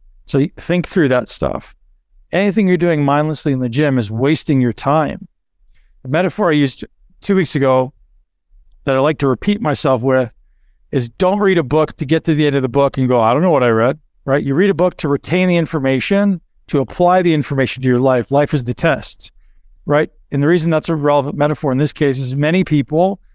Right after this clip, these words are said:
do the workout to get to the end of the workout, not to get the benefit of the workout,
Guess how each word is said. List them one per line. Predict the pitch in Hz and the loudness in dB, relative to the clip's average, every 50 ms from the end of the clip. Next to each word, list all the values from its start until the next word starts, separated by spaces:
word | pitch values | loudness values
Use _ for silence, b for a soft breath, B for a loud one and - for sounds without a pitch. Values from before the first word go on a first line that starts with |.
| _ _ - - | _ _ -20 -10
do | 139 151 190 214 | -4 0 2 2
the | 208 196 | 2 2
workout | 165 165 190 202 202 - 190 160 151 147 - | 2 2 2 0 2 2 2 2 2 0 -2
to | - | -6
get | - - 202 - | -2 -2 -2 -2
to | - 190 | 0 0
the | 175 175 | 2 2
end | 175 165 | 2 2
of | 160 | 0
the | 160 | 0
workout, | 151 165 180 180 147 180 147 131 123 123 - _ _ _ _ _ _ - | 0 0 0 0 0 0 0 0 0 -2 -6 _ _ _ _ _ _ -8
not | - 156 175 190 - | -2 -2 0 0 0
to | - 165 | -2 -2
get | 185 185 | -2 -2
the | - 165 | -2 -2
benefit | 131 160 156 156 147 - 156 | -2 0 0 0 -2 -2 -2
of | 143 | -2
the | 131 127 | 0 0
workout, | 131 127 123 - 160 156 170 180 180 | 0 -2 -2 0 2 2 2 2 0